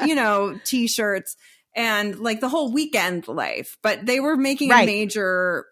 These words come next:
Speaker 1: ambitious, like, grab at, like, a twenty-four hour life of this customer. And, um, the way that they wanted to show that to the world was Linda Evangelista,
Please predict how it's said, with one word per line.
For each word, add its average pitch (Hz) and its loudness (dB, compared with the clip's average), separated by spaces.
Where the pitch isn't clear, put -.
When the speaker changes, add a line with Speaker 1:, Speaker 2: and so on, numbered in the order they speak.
Speaker 1:
ambitious, 196 -4
like, 170 -4
grab 151 -2
at, 156 -2
like, 165 -6
a 226 -2
twenty-four 233 0
hour 170 0
life 208 -2
of 185 -4
this 180 -4
customer. 143 -6
And, 208 0
um, 185 -2
the 196 -2
way 226 0
that 233 -2
they 208 0
wanted 196 -4
to 196 -8
show 190 -4
that 175 -2
to 202 -6
the 196 -4
world 277 2
was 240 -2
Linda 190 0
Evangelista, 233 -2